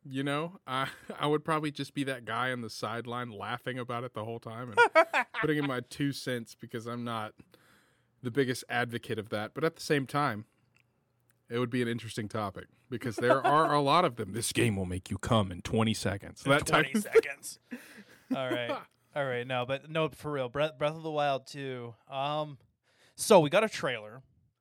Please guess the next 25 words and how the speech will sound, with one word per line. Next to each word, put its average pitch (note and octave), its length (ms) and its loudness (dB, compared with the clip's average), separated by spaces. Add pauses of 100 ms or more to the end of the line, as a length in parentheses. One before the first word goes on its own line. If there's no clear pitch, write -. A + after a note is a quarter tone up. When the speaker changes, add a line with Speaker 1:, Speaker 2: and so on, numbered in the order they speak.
(140)
Speaker 2:
Not E3+ 400 2
very A#3 280 0
much A#3 260 -4
to G#3+ 80 -2
go E3 300 4
on, G#3 220 4
but D3 160 0
we D3 100 -4
saw F#3+ 500 4
what D#3 240 -6
seems E3 340 -14
to C#3+ 120 -12
be C#3+ 400 -12
Ganondorf's F3+ 800 -8
corpse. - 680 -6 (540)
Speaker 1:
Oh, C3 140 0
yeah. A#2 160 -2 (1000)
Speaker 2:
You E3+ 100 -12
know, G#3+ 300 2
uh, F3 380 12
Link F3 240 -2
and G3+ 120 -6
Zelda F3 260 -2
look D#3 240 -6
different. D#3+ 300 -6